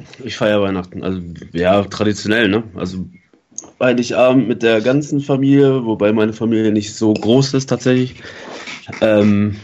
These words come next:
ja, mit meinem Vater, mit meiner, äh, Stiefmutter, mit meinem Bruder und meinen Großeltern. Und dann geht's los, Heilig-, äh, erster, zweiter Weihnachtstag, dann rotieren zu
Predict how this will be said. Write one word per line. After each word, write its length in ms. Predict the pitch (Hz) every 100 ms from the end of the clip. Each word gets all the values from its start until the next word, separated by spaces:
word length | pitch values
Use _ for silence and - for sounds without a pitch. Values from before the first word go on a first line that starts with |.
| -
ja, 100 | 95
mit 120 | 92
meinem 140 | 95 98
Vater, 400 | - 123 123 120
mit 160 | 101
meiner, 800 | 92 95 98 85 71 76 55 53
äh, 60 | -
Stiefmutter, 1000 | - - 120 127 - 120 120 127 127 123
mit 200 | 110 92
meinem 220 | 95 98
Bruder 760 | 95 101 127 135 139 147 156 151 _ _ _
und 120 | - 107
meinen 180 | 104 98
Großeltern. 680 | 98 104 - - - - - _ _ _ - - - - - _ _ _
Und 420 | 98 101 107 113
dann 500 | 107 104 110 113 113
geht's 260 | 113 104 -
los, 260 | 110 110
Heilig-, 300 | 110 104 110
äh, 520 | 85 98 98 95 87 95
erster, 220 | 98 98
zweiter 280 | - 104 98
Weihnachtstag, 480 | 101 98 98 104 98
dann 420 | 95 98 95 92
rotieren 520 | - 92 - 104 101
zu 520 | 98 - 95 92 90